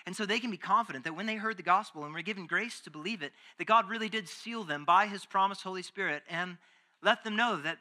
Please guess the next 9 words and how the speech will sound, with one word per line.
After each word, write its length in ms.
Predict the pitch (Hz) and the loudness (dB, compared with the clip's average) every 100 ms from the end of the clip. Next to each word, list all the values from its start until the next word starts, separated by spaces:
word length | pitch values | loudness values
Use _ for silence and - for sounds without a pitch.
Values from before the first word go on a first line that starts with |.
| 151 | -2
they 160 | 180 214 | 0 0
can 200 | - 202 | -2 -2
never 260 | 208 190 | 0 0
lose 760 | 180 170 190 240 139 113 - - - _ _ _ _ _ | -2 -4 -4 -6 -8 -12 -14 -14 -16 _ _ _ _ _
what 140 | 151 170 | -10 -4
they 140 | 170 | -4
did 100 | 165 | 0
not 220 | 160 156 160 | 0 0 -2
earn. 420 | 208 160 101 | -4 -4 -8